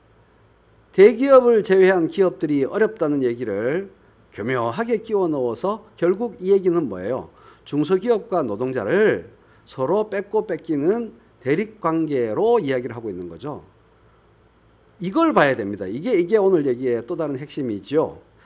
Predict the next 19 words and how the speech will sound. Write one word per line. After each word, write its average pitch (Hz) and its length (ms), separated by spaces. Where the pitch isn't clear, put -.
대기업이 214 560
하청기업에 160 1160
충분한 214 760
이윤을 160 440
보장하면 127 840
하청 208 440
중소기업은 131 1120
중소기업 160 600
노동자들에게 131 1300
임금 165 720
인상을 127 840
감당하고 123 640
임금을 147 400
더 104 100
올려줄 117 400
수 123 120
있는 120 240
여력이 165 380
생겨서 123 840